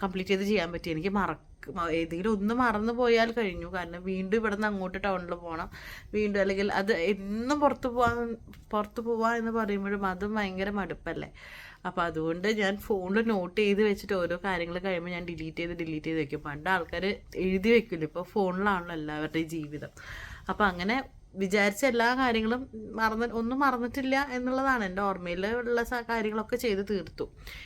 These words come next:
ഇനിയിപ്പോൾ, ആ, തയ്ക്കാൻ കൊടുത്തൊക്കെ വാങ്ങിക്കാൻ പോകുന്നൊരു ചടങ്ങുണ്ട്. ഒക്കെ നമ്മുടെ,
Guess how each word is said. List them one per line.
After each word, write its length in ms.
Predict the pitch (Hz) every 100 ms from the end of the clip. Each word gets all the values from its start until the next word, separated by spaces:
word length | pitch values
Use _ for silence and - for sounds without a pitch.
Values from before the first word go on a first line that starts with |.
| -
ഇനിയിപ്പോൾ, 800 | 175 175 190 190 254 311 - -
ആ, 100 | 196 196
തയ്ക്കാൻ 300 | 196 170 196
കൊടുത്തൊക്കെ 340 | 208 202 202 208
വാങ്ങിക്കാൻ 560 | 202 196 190 240 247
പോകുന്നൊരു 440 | 254 233 226 240 226
ചടങ്ങുണ്ട്. 720 | 247 208 175 185 170 165 196
ഒക്കെ 680 | 165 - - - - 262 277 - - - 226
നമ്മുടെ, 440 | 214 202 220 233